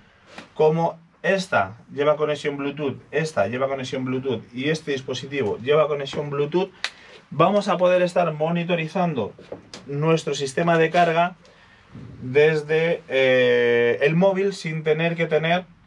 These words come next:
un voltímetro externo. Pero bueno, aún así montaremos un voltímetro externo para aquello de,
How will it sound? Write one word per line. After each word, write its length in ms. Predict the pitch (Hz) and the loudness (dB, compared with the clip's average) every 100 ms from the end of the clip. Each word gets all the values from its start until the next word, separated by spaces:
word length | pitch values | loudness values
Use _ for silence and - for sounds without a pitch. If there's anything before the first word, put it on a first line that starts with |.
| _ _ _ _ _ _ _ _ _ - - | _ _ _ _ _ _ _ _ _ -20 -2
un 120 | 151 160 | 2 4
voltímetro 480 | 156 156 175 160 | 4 2 -2 -2
externo. 380 | 139 - 107 98 | -4 -2 -4 -2
Pero 160 | 143 156 | 0 2
bueno, 180 | 170 135 | 2 2
aún 160 | 135 | 0
así 220 | 147 208 | 0 0
montaremos 440 | 202 190 170 170 165 | 0 0 0 -2 -4
un 100 | 160 | -2
voltímetro 420 | 147 151 151 143 | -4 -4 -4 -2
externo 440 | 139 - 170 190 190 - - - - | -2 -2 -2 -2 -4 -16 -20 -16 -2
para 220 | 127 135 | 2 4
aquello 300 | 147 156 139 | 4 4 4
de, 260 | 156 185 | 4 2